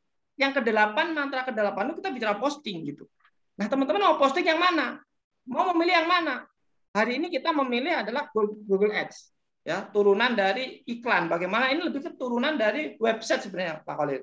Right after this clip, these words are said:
Nangkap nggak, Pak Khalil? <laughs> Jadi, eh, ini lanjutan dari Pak Eko kemarin,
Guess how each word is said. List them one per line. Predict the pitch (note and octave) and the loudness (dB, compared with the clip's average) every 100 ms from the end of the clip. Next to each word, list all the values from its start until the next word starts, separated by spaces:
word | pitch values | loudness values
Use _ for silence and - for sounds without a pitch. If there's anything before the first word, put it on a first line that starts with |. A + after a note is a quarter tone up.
| - | -8
Nangkap | F#3+ A3+ | -6 -4
nggak, | F3+ | -2
Pak | C#3 | -4
Khalil? | C#3+ - _ _ _ _ _ _ _ | -6 -8 _ _ _ _ _ _ _
<laughs> | D3+ - - _ _ F3+ F3+ - _ _ _ _ _ - | -16 -16 -20 _ _ -20 -20 -20 _ _ _ _ _ -6
Jadi, | B3 E4 - | 0 0 -2
eh, | - - A3+ A3 A3 A3+ | -8 0 4 4 2 4
ini | D4+ | 4
lanjutan | C#4+ B3 G#3+ C#4 | 4 4 2 0
dari | C4+ A3 G#3+ | 2 0 2
Pak | A#3 | 2
Eko | A#3+ A#3+ | 2 0
kemarin, | A#3 A#3 G#3 D3+ | 2 2 2 -2